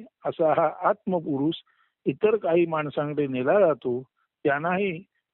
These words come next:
स्वाभाविक देव दिव्यत्व याबाबत आवड असते. मात्र ते बऱ्याच वेळेला परवचता पाशदैवे ज्यांच्या गळा लागला या प्रकारात म्हणणारे असतात.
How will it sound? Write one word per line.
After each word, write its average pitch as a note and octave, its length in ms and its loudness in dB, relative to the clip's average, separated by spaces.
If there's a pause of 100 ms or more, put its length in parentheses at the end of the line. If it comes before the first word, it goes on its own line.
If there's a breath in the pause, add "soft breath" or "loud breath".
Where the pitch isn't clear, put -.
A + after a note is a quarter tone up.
स्वाभाविक D3+ 560 2
देव F#3 380 6
दिव्यत्व D#3 520 0
याबाबत C#3 480 0
आवड B2 320 0
असते. D#3 400 0 (460)
मात्र F3+ 360 0
ते G#3 160 6
बऱ्याच D#3+ 480 2
वेळेला C3 440 2 (460)
परवचता E3+ 800 4
पाशदैवे C#3+ 880 0
ज्यांच्या C3+ 520 0
गळा C3 340 2
लागला B2 540 0 (500)
या D3 80 4
प्रकारात C3 540 -2
म्हणणारे A#2 460 -4
असतात. D#3 420 2